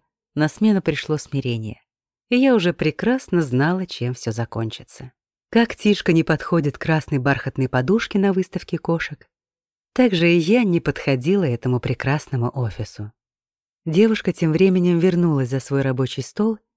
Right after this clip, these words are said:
Я отметила, что, несмотря на беременность, она продолжает носить очень высокие каблуки. «Ничего не могу поделать, красивая обувь — моя слабость»,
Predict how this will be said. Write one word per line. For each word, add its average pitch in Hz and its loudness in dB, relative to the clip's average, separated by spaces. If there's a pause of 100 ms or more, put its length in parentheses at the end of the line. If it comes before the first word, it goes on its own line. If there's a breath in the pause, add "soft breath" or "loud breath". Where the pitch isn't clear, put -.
Я 165 2
отметила, 190 0
что, 170 -2
несмотря 170 0
на 127 2
беременность, 143 0
она 175 0
продолжает 165 -2
носить 156 -6
очень 170 -4
высокие 151 -4
каблуки. 160 -6 (760)
«Ничего 247 2
не 285 6
могу 214 4
поделать, 151 0
красивая 156 0
обувь — 240 0
моя 147 0
слабость», - -8